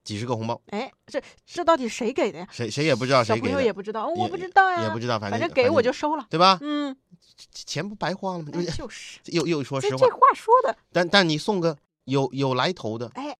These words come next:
Speaker 2: 有
Speaker 1: 带，
Speaker 2: 纪念意义的。
Speaker 1: 带一些文雅气息的，
Speaker 2: 嗯。
Speaker 1: 人家一看啊，说：“今天啊，
Speaker 2: 嗯。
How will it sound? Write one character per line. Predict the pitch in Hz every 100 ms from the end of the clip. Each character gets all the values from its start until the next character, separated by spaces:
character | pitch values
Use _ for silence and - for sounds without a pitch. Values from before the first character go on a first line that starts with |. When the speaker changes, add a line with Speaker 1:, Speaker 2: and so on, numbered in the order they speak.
| _ _ _
Speaker 2:
有 | 208
Speaker 1:
带， | 185 156
Speaker 2:
纪 | 269
念 |
意 |
义 | 277
的。 |
Speaker 1:
带 | 180
一 | 160
些 | 151 170
文 | 165 127 143
雅 | 185 123
气 | 104 -
息 | 127 - 131
的， | 120
Speaker 2:
嗯。 | 208 233 247 247 233
Speaker 1:
人 | 208 139
家 |
一 | 143
看 | 139 143 127
啊， | 107 110
说 | 104 151 170
：“今 | 165 220
天 | 240 240 226 _ _
啊， | - 165 233 220
Speaker 2:
嗯。 | 330 339